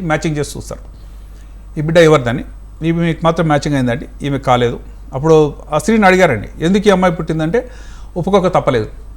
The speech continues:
అంటే, ఆ టైంలో నాకు తెలియదు ఓవులేషన్ ఎప్పుడు అవుతుందో, ఆ టైంలో కలిసాం. ప్రెగ్నెన్సీ వచ్చినప్పుడు మా ట్విన్స్ అని చెప్పారు. ట్విన్స్ తొమ్మిది నెలలు హ్యాపీగా మోసాం. బయటకు రాగానే ఇది రహస్యం బయటపడ్డది. కాబట్టి ట్విన్స్ లోపల ఇద్దరే కాదండి, ముగ్గురు కూడా ఉండొచ్చు.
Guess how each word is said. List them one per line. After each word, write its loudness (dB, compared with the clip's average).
అంటే, 0
ఆ 6
టైంలో 2
నాకు -2
తెలియదు 0
ఓవులేషన్ 0
ఎప్పుడు -2
అవుతుందో, -4
ఆ 4
టైంలో 0
కలిసాం. 2
ప్రెగ్నెన్సీ 0
వచ్చినప్పుడు -2
మా -2
ట్విన్స్ 0
అని 4
చెప్పారు. 0
ట్విన్స్ -2
తొమ్మిది 0
నెలలు 0
హ్యాపీగా 2
మోసాం. -2
బయటకు 6
రాగానే 6
ఇది -4
రహస్యం 0
బయటపడ్డది. -2
కాబట్టి 4
ట్విన్స్ 2
లోపల 8
ఇద్దరే 4
కాదండి, 4
ముగ్గురు 4
కూడా 10
ఉండొచ్చు. -2